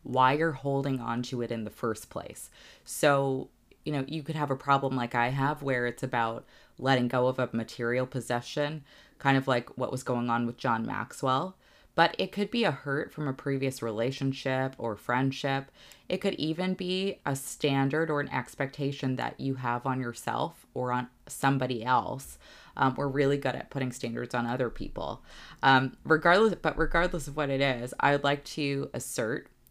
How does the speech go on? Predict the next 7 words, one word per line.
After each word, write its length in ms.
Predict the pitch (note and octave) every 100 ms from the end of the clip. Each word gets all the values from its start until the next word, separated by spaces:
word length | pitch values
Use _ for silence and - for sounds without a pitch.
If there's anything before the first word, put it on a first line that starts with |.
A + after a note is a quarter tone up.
| B2+
that 480 | C3+ B2+ B2 B2 - _ _ -
we 480 | - C3 D3+ F3 F#3+
hold 440 | - C3+ C#3 D3
on 180 | A#2 B2+
to 100 | C#3+
these 260 | F3+ F3+ -
things 540 | G3+ G#3 C#4 D4+